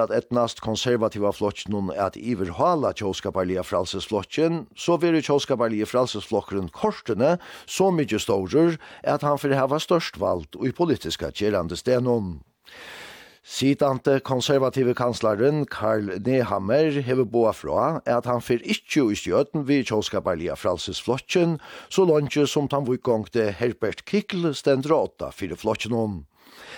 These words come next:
Herbert Kickl hevur áður samanborið seg sjálvan við ungarska leiaran Viktor Orbán. Karl Nehammer, kanslare, sigur at Herbert Kickl er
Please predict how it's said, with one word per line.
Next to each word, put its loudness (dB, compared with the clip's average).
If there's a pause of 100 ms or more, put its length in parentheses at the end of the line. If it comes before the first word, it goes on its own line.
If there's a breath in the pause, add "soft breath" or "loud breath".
(200 loud breath)
Herbert 2
Kickl 0
hevur 2
áður 2
samanborið 0
seg -2
sjálvan 2
við 2
ungarska 0
leiaran 0
Viktor -8
Orbán. -2 (1000 loud breath)
Karl 0
Nehammer, 2
kanslare, 0
sigur 0
at -2
Herbert -2
Kickl -2
er 0